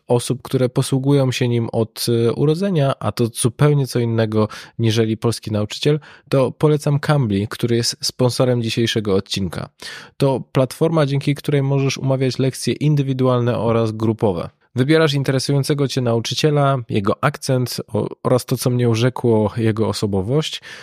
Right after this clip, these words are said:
Umawiasz się na dogodny termin i bez wychodzenia z domu podejmujesz naukę. Jak to zrobić? Wejdź na cambly kropka com, pisane Cyamybyly, i z kodem charyzmatyczny masz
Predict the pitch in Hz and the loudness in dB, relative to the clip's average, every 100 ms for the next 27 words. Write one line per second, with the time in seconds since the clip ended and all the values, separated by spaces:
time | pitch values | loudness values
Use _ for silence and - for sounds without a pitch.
0 | - - 185 180 170 151 - 139 131 123 | -12 -2 2 4 4 2 0 0 2 0
1 | 123 123 117 113 151 170 175 170 - 175 | 0 0 0 0 0 0 0 0 -2 -2
2 | 170 135 170 156 151 143 127 135 131 127 | -2 0 0 2 0 0 0 0 2 0
3 | 110 123 117 117 117 - - 170 156 110 | 2 0 2 0 -2 -4 0 2 2 2
4 | 104 101 127 104 - 101 - _ _ - | 0 0 0 0 -2 -12 -16 _ _ -2
5 | 110 117 127 113 139 170 160 - 123 147 | 0 0 -2 0 0 0 -2 -6 0 0
6 | 143 147 143 - _ - 165 160 147 143 | 0 0 0 -2 _ -2 0 2 0 0
7 | 143 123 - 110 - 87 90 - 131 143 | -2 -2 -2 -2 -4 -4 -8 -6 -2 0
8 | 131 131 123 - 180 - 147 139 131 123 | 0 0 -2 -2 -2 0 2 2 2 2
9 | 117 117 113 117 - 98 87 - - _ | 2 2 2 0 -2 -4 -4 -12 -20 _
10 | _ - 139 - 160 147 131 131 123 127 | _ 0 0 2 0 2 0 0 -2 -2
11 | 139 196 160 139 139 | -2 -2 0 0 -2